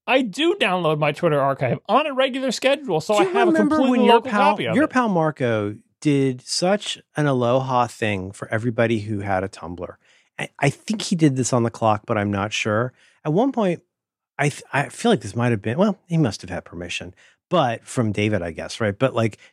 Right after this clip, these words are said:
Speaker 2: you remember he made an archiver that made it so easy for you to download everything from Tumblr? And if you've never downloaded all your Twitter stuff, well, first of all, you should. Um, but if you've never, it's really well done,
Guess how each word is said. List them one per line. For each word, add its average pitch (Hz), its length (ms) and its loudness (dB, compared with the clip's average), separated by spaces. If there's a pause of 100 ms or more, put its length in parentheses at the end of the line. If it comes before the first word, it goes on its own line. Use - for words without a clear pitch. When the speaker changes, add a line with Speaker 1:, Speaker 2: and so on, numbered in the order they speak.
Speaker 2:
you - 100 -18
remember 320 160 2
he 294 120 -2
made 302 180 2
an 208 100 -2
archiver 107 720 -2 (240)
that 170 100 -8
made 160 160 4
it 143 100 -2
so 190 380 0
easy 147 680 -2 (160)
for - 140 -10
you 147 160 2
to 127 60 -2
download 135 440 0 (240)
everything 151 440 2
from 117 140 -8
Tumblr? 98 380 0 (360)
And 143 400 0
if 175 140 -4
you've 233 140 -2
never 359 160 0
downloaded 180 400 0
all 120 100 0
your 107 80 -4
Twitter 120 220 -2
stuff, 101 260 -2
well, 101 80 -10
first 127 220 -4
of 98 60 -8
all, 90 60 -4
you 80 120 -10
should. 92 420 -4 (340)
Um, 135 360 -2
but 117 140 2
if 156 80 0
you've 165 100 -2
never, 233 120 2
it's 190 200 -6
really 269 260 0
well 139 300 0
done, 131 340 -4